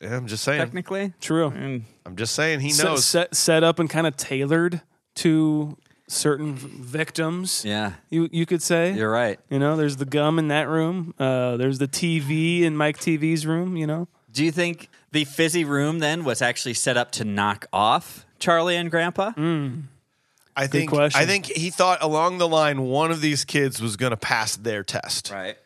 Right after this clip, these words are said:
Speaker 1: He hoped.
Speaker 2: Right.
Speaker 1: So every, it seemed like every room was set up for one of 'em.
Speaker 2: Yeah, and that's what I mean. It's like, so if ever, if, if there was, you know, obviously there was the gum chewing room for Violet. There was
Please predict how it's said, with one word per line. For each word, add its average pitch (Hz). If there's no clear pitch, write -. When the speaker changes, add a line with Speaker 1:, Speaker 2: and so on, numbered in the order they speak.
Speaker 1:
He 131
hoped. -
Speaker 2:
Right. 90
Speaker 1:
So 123
every, 165
it 170
seemed 254
like 208
every 180
room 160
was 143
set 143
up 131
for 120
one 104
of 53
'em. 50
Speaker 2:
Yeah, 147
and 170
that's 220
what 170
I 139
mean. 160
It's 113
like, 120
so 147
if 139
ever, 208
if, 143
if 131
there 151
was, 135
you 139
know, 113
obviously 156
there 135
was 117
the 110
gum 123
chewing 113
room 104
for 104
Violet. 107
There 101
was 98